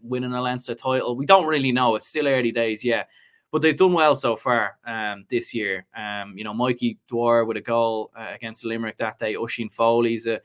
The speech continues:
a good addition coming into the team. Rory O'Connor,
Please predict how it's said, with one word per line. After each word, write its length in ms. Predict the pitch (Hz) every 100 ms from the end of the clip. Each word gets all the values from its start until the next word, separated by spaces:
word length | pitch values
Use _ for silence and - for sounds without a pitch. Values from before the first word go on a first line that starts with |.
| _ _ -
a 40 |
good 220 | 104 120 113
addition 380 | 110 110 113
coming 200 | 110 110
into 200 | 110 110
the 60 | 113
team. 340 | - 113 107 113
Rory 300 | 113 113 110
O'Connor, 500 | 107 113 113 110